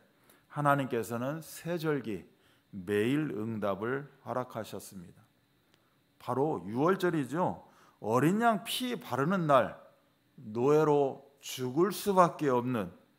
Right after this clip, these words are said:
그런 흑암에서 빠져나오게 된 겁니다. 바로 우리가 잘 알고 있는 성령 내주 사도행전 일 장 일 절,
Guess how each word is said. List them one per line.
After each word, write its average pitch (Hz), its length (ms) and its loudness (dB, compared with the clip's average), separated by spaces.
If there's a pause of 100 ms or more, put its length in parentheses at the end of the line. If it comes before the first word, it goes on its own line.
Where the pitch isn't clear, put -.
(200)
그런 120 320 -6
흑암에서 143 920 -4
빠져나오게 110 720 -4
된 110 160 -4
겁니다. 90 400 -8 (720)
바로 120 260 0
우리가 139 280 2
잘 123 200 -6
알고 160 280 2
있는 190 160 -2
성령 196 420 -4
내주 170 480 -2 (520)
사도행전 185 580 0
일 160 160 2
장 156 180 2
일 123 160 -2
절, 135 420 0